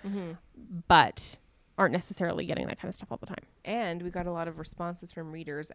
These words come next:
Speaker 1: after saying that it inspired them to do similar road trips. And I think,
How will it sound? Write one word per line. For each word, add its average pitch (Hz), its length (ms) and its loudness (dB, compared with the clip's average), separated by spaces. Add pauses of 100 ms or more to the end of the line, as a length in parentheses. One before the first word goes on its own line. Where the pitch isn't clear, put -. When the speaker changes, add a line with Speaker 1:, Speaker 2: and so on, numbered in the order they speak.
Speaker 1:
after 156 520 -4
saying 160 300 -4
that 143 100 -4
it 139 120 -6
inspired 233 460 -2
them 170 160 0
to 175 100 -10
do 165 120 -6
similar 269 380 -4
road 165 220 -2
trips. - 320 -8 (320)
And 190 120 -2
I 185 40 -4
think, 254 180 -6